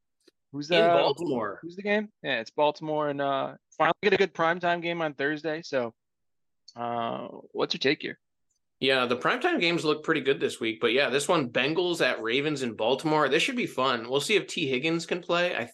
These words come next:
Speaker 2: think he's hopefully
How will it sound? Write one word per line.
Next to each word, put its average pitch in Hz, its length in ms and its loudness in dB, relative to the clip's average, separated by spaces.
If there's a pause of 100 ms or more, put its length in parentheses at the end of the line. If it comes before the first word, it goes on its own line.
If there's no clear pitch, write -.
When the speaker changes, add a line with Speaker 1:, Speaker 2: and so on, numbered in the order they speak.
Speaker 2:
think 165 220 0
he's - 480 -4 (760)
hopefully 180 580 0